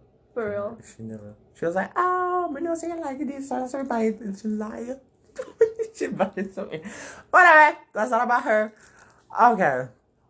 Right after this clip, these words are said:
Speaker 2: Water tastes better, better without ice cubes. I guess.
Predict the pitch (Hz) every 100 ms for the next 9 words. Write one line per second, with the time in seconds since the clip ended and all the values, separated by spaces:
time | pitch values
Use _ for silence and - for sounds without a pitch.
0 | - 127 139 180 196 196 147 151 139 147
1 | 143 123 113 113 135 139 123 117 104 117
2 | 110 - 110 104 101 - _ _ _ _
3 | _ _ _ _ _ _ _ _ _ _
4 | - 110 101 - - - -